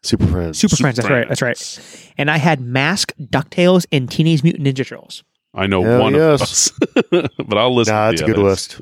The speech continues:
Speaker 3: Yeah.
Speaker 1: Very
Speaker 2: It's a,
Speaker 1: good
Speaker 2: we
Speaker 1: list.
Speaker 2: could have done fifty of these, but
Speaker 3: Nice.
Speaker 2: cartoons, uh,
Speaker 1: Didn't pick Hulk Hogan's Rockin' Wrestling.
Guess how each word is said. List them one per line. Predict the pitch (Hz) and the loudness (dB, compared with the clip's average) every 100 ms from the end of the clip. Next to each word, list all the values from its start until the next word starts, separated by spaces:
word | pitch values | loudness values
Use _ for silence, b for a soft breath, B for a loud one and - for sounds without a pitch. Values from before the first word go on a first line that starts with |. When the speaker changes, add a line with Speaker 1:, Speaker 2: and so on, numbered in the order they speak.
| - | -14
Speaker 3:
Yeah. | - 80 - _ _ _ - | -10 -10 -12 _ _ _ -16
Speaker 1:
Very | 107 95 95 | -8 -2 0
Speaker 2:
It's | |
a, | 127 | 0
Speaker 1:
good | 90 | 0
Speaker 2:
we | |
Speaker 1:
list. | 90 | 0
Speaker 2:
could | 110 | 2
have | 127 | 0
done | 104 | -2
fifty | 139 - | -4 -4
of | 110 | -4
these, | 113 110 | -2 -2
but | - 117 - | -2 -4 -6
Speaker 3:
Nice. | - 98 90 78 71 - - - - - - | -8 -4 -2 -4 -6 -8 -6 -4 -4 -6 -6
Speaker 2:
cartoons, | - 156 160 156 143 | -4 0 2 2 0
uh, | 139 123 | 0 2
Speaker 1:
Didn't | 120 117 | 2 2
pick | 107 113 | 0 -2
Hulk | - 107 - | -2 -2 0
Hogan's | 107 104 92 | 0 2 0
Rockin' | 101 95 | 0 0
Wrestling. | 98 101 - 90 | 0 0 -2 -6